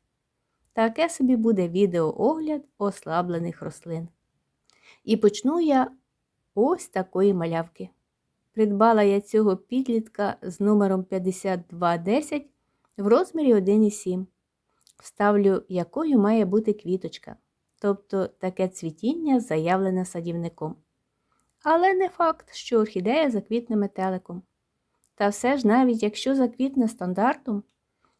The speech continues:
то такої квіточки в мене немає, тож я не розчаруюсь. І я більше люблю стандарти. Все ж хочу мати дома по одному-два екземпляри кожного виду пілоричності.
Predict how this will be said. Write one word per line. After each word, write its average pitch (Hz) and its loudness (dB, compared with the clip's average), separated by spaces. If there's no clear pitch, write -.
то 320 -4
такої 349 0
квіточки 226 0
в - 0
мене 165 -2
немає, 254 0
тож 302 -6
я 381 2
не 311 6
розчаруюсь. 180 -2
І 214 -2
я 339 2
більше 269 0
люблю 208 2
стандарти. 196 -8
Все 247 0
ж - -10
хочу 269 -4
мати 320 -2
дома 254 4
по 330 -6
одному-два 262 2
екземпляри 240 -2
кожного 277 -2
виду 226 2
пілоричності. 196 -4